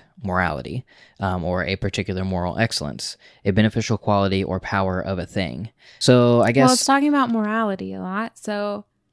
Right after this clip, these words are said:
Speaker 1: Yeah, I guess
Speaker 2: that,
Speaker 1: it's,
Speaker 2: I
Speaker 1: it's
Speaker 2: would
Speaker 1: hard
Speaker 2: say
Speaker 1: for the dictionary to define, uh, what a virtue is. Um, it's basically
Speaker 2: Yeah.
Speaker 1: just doing something morally right.
Speaker 2: Yeah, but, like, if you're doing it for not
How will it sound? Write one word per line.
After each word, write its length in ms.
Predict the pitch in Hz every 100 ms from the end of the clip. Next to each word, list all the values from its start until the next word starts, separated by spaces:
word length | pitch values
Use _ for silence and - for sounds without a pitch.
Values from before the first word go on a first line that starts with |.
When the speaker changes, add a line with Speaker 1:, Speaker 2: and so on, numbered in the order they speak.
| _ -
Speaker 1:
Yeah, 180 | 110 82
I 100 | 113
guess 180 | 247 247
Speaker 2:
that, 60 |
Speaker 1:
it's, 120 | 135 -
Speaker 2:
I 80 | 254
Speaker 1:
it's 80 |
Speaker 2:
would 120 | 254 233
Speaker 1:
hard 220 | - 240
Speaker 2:
say 80 | 233
Speaker 1:
for 40 |
the 60 | 143
dictionary 400 | 135 - 120 110
to 180 | 113 107
define, 640 | 95 90 127 120 117 107 - - -
uh, 240 | 110 98
what 220 | 95 110
a 20 | 110
virtue 400 | 101 98 104 92
is. 260 | 90 - -
Um, 180 | 101 101
it's 100 | 107
basically 300 | 151 226 143
Speaker 2:
Yeah. 60 |
Speaker 1:
just 300 | 113 110 -
doing 320 | 104 127 110 110
something 480 | - 117 107 101 92 - -
morally 600 | 104 101 104 98 92 90
right. 460 | 92 87 - - - _
Speaker 2:
Yeah, 420 | - 240 208 185
but, 300 | 208 214 214 -
like, 340 | 208 208 202
if 160 | 202 -
you're 100 | 202
doing 380 | 196 196 196
it 160 | 190 -
for 480 | - 196 180 180 190 _ _ _ _
not 440 | - 190 190 185